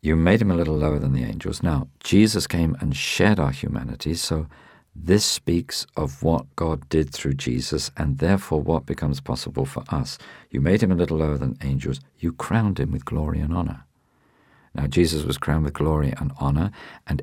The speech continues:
everything was put under his feet because he overcame sin, he overcame the devil, he overcame everything that was pitted against him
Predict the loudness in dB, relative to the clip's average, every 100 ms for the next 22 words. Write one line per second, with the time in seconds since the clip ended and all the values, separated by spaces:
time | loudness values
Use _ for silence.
0 | 0 4 4 4 2 0 -2 0 0 -2
1 | -8 -4 0 2 0 -4 -20 _ -10 -10
2 | -8 -8 -2 2 4 2 -2 -6 -4 -4
3 | -2 -2 -2 -2 -4 0 2 2 0 -2
4 | -2 -4 -4 -4 -4 -4 -4 -4 -4 -6
5 | -6 -2 -2 -2 -10 -14 -16 -18 -20 -20
6 | -2 -2 0 -4 -2 0 0 0 0 -2
7 | -6 -6 -6